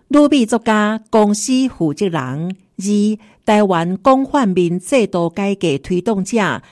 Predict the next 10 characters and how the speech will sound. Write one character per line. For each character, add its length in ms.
甲 220
理 300
论 280
先 340
驱。 500
政 260
见， 300
一， 220
改 220
革 140